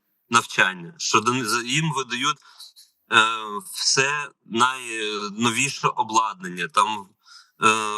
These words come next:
останні бронежилети, там, каски фастовські, навіть активні наушники, е, фонарі, от все, що можливо, новітнє, їм все видають. Тому люди бачать, і все більше і більше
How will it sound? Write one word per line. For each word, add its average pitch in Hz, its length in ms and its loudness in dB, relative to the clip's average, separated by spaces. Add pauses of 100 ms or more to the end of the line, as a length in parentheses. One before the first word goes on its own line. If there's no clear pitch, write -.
(160)
останні 139 480 -4
бронежилети, 117 920 -2
там, 95 460 -2
каски 120 520 0
фастовські, - 880 0
навіть 127 340 -2
активні 131 480 -4
наушники, 104 920 0 (420)
е, 110 280 4
фонарі, 135 500 -2 (180)
от 127 140 2
все, - 300 -4
що 131 180 -6
можливо, 127 540 -2
новітнє, 117 380 -8 (140)
їм 110 240 -4
все 123 200 2
видають. 110 440 -4 (1040)
Тому 160 300 4
люди 160 400 -6
бачать, 190 440 -2
і - 20 -2
все 151 180 -2
більше 180 280 0
і 156 40 -2
більше 170 360 0